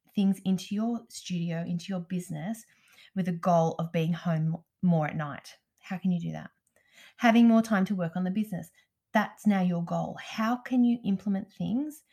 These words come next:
to achieve that goal of having more time to work on your business? Question one, those answers are your goals. Question two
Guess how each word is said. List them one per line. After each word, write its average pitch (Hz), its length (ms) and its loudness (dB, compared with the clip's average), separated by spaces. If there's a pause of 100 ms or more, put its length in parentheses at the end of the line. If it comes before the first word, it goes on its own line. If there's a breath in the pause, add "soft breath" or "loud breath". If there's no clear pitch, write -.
(480 soft breath)
to 202 160 0
achieve 180 440 -2
that 165 280 -2
goal 151 380 -2
of 151 160 -4
having 170 380 0
more 165 140 0
time 156 320 -4
to 160 120 -8
work 156 380 -4
on 160 160 0
your 160 140 -2
business? - 560 -12 (1080)
Question 240 420 2
one, 233 320 0 (760 loud breath)
those 196 240 2
answers 180 440 -2
are 156 120 -2
your 156 260 -2
goals. - 600 -8 (920 loud breath)
Question 320 440 -4
two 226 500 0